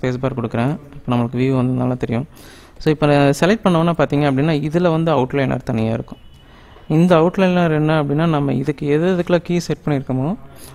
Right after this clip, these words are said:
அதோட கீஸ் மட்டும் இங்க வரும். இது வந்து என்ன நம்ம கீஸ் வந்து நம்ம எங்க கிரியேட் பண்ணியிருக்கோமோ அதோடது. இது பார்த்தீங்க அப்படின்னா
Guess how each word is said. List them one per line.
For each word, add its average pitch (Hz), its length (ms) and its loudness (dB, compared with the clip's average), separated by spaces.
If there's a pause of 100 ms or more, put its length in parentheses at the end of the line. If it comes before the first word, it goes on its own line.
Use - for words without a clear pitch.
(160)
அதோட 160 300 4
கீஸ் 175 300 -2
மட்டும் 151 260 -2
இங்க 143 180 0
வரும். 127 340 -2 (520)
இது 160 180 2
வந்து 175 220 2
என்ன 165 600 4 (500)
நம்ம 139 280 2
கீஸ் 180 280 -2
வந்து 160 200 0
நம்ம 147 180 0
எங்க 151 220 -2
கிரியேட் 147 320 -2
பண்ணியிருக்கோமோ 139 400 -2
அதோடது. 127 280 -4 (480)
இது 151 200 0
பார்த்தீங்க 165 220 0
அப்படின்னா 165 360 2